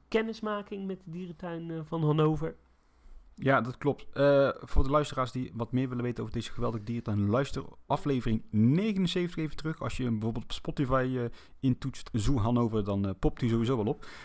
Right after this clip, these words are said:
Speaker 2: Ja, inderdaad, bewuste keuze, want we hadden eigenlijk het idee om een, eh, een tussenstop te maken in de dierentuin van Braunschweig. Dat ligt, ja, tussen Hannover en Maagdenburg in. Ja, maar dat is echt zo'n dierentuintje van, ja, ja, een beetje zoals Lille, hè?
Speaker 1: Kinderboerderij,
Speaker 2: Een kinderboerderij
Speaker 1: eh,
Speaker 2: met wat
Speaker 1: dierentuin.
Speaker 2: chimpansees.
Speaker 1: Ja.
Speaker 2: We hebben dus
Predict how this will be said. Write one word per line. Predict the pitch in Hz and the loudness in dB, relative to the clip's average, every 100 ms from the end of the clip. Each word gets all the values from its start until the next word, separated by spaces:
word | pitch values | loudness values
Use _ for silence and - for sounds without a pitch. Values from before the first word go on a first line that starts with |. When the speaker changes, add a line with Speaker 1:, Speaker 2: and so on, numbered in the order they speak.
| - | 8
Speaker 2:
Ja, | 131 - - | 8 8 4
inderdaad, | 151 151 135 131 | 4 6 4 4
bewuste | 139 165 - 160 | 6 6 6 2
keuze, | - 165 | 4 4
want | 147 143 | 4 4
we | |
hadden | 147 147 | 4 4
eigenlijk | 160 165 - | 2 0 -2
het | 135 | -2
idee | 151 147 | 2 2
om | 135 | 4
een, | 135 - - - - - - | 2 0 -8 -16 -20 -20 -6
eh, | 131 127 120 | 0 2 2
een | 113 - | 0 -2
tussenstop | - 185 - - | -2 -2 0 2
te | |
maken | 139 135 - | 6 4 2
in | 127 | 2
de | 117 | 2
dierentuin | 139 123 110 | 2 2 4
van | 101 | 4
Braunschweig. | 107 131 170 - 113 135 - | 6 6 6 4 2 0 -6
Dat | 127 123 | -4 0
ligt, | 117 - - | -2 -4 -4
ja, | 110 | -2
tussen | 104 127 107 | 0 0 0
Hannover | 107 120 107 | 2 2 6
en | 107 | 6
Maagdenburg | 110 110 110 110 110 | 6 2 0 0 2
in. | 113 123 - - - | 2 -2 -4 -16 -6
Ja, | 107 | 2
maar | 117 | 4
dat | 147 | 4
is | |
echt | - | 2
zo'n | - 123 | 4 4
dierentuintje | 147 170 151 143 - | 4 2 2 0 2
van, | 120 123 | 4 6
ja, | 107 98 - - - 101 - _ - | 6 2 0 -10 -12 -14 -14 _ -6
ja, | 101 85 - - | -2 -2 -4 -4
een | 110 | 2
beetje | 143 | 2
zoals | 151 147 101 | 4 2 2
Lille, | 123 202 135 | 4 8 8
hè? | |
Speaker 1:
Kinderboerderij, | 156 170 175 190 170 175 | 6 4 2 4 4 6
Speaker 2:
Een | |
kinderboerderij | 180 165 160 | 6 6 6
Speaker 1:
eh, | 147 | 6
Speaker 2:
met | 139 | 4
wat | 123 143 | 2 0
Speaker 1:
dierentuin. | 147 120 | 0 0
Speaker 2:
chimpansees. | - 170 170 | -2 2 0
Speaker 1:
Ja. | - - - - - | 0 -16 -20 -20 -10
Speaker 2:
We | - | 2
hebben | 147 151 | 4 4
dus | 160 143 | 2 0